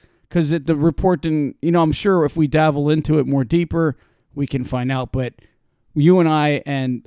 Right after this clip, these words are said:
all Talk C D L gets police reports, and the police reports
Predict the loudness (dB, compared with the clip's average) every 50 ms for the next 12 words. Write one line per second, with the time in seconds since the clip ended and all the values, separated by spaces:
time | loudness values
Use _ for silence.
0 | -8 -4 -4 -4 -2 -2 -2 -2 -2 -2 -4 -6 -4 -4 -4 -6 -6 -6 -6 -6
1 | -6 -6 -10 -16 -18 -18 _ _ _ _ -8 -6 -4 -2 -2 -2 -2 -2 -4 -4
2 | -4 -4 -4 -4 -4 -6 -10 -14 -20 -20 _ _ _ _ _ _ _ _ _ -6
3 | -4 -4 -2 0 2 2 2 2 2 -4 -4 0 2 2 2 2 -2